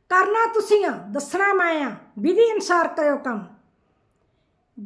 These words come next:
ਗਿਆਰਾਂ ਦਿਨ ਕਰਨਾ। ਜੇ ਤੁਹਾਡਾ ਕੋਰਟ ਕਚਹਿਰੀ ਦੇ ਵਿੱਚ ਕੇਸ ਚੱਲਦਾ, ਭਾਵੇਂ ਕਿਸੇ ਵੀ ਕਿਸਮ ਦਾ, ਜੇ ਤੁਸੀਂ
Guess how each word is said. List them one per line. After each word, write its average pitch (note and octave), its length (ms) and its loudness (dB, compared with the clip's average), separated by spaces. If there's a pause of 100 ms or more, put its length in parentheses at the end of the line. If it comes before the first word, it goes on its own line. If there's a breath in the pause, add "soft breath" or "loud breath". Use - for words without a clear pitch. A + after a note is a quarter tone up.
ਗਿਆਰਾਂ D#4+ 540 2
ਦਿਨ D#4+ 300 0
ਕਰਨਾ। E4 480 -2
ਜੇ D#4+ 180 2
ਤੁਹਾਡਾ D4 460 -2
ਕੋਰਟ E4 640 -2
ਕਚਹਿਰੀ E4 360 -2
ਦੇ E4 80 2
ਵਿੱਚ - 140 -4
ਕੇਸ C#4+ 380 -2
ਚੱਲਦਾ, B3 280 -8
ਭਾਵੇਂ C#4+ 320 -4
ਕਿਸੇ F#4 440 -4
ਵੀ F#4+ 80 2
ਕਿਸਮ D#4+ 360 -6
ਦਾ, D#4+ 120 0
ਜੇ C#4 300 0
ਤੁਸੀਂ D#4 560 -6